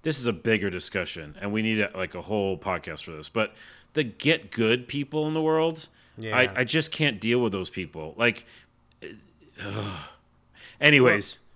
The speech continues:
Speaker 2: Well
Speaker 1: go ahead.
Speaker 2: <laughs>
Speaker 1: Go ahead.
Speaker 2: Well, I, so like I said, I played a bunch of Code Vein. I wanted to play a Dark Souls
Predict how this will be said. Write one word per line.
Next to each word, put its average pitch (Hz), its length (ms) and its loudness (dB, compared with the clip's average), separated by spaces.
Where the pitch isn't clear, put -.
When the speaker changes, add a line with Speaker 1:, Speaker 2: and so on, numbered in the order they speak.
Speaker 2:
Well 160 120 4
Speaker 1:
go 131 40 2
ahead. 98 240 2
Speaker 2:
<laughs> - 40 -14
Speaker 1:
Go 139 100 -2
ahead. 107 180 -2
Speaker 2:
Well, 208 300 10
I, 190 100 4
so 208 200 6
like 220 160 6
I 220 60 2
said, 156 160 2
I 165 100 4
played 196 340 4
a 147 80 4
bunch 127 440 0
of 123 80 -12
Code 113 240 -4
Vein. 104 300 -8
I 143 120 2
wanted 190 280 2
to 175 60 -4
play 175 200 -2
a 156 40 -4
Dark 135 240 -2
Souls 139 420 -4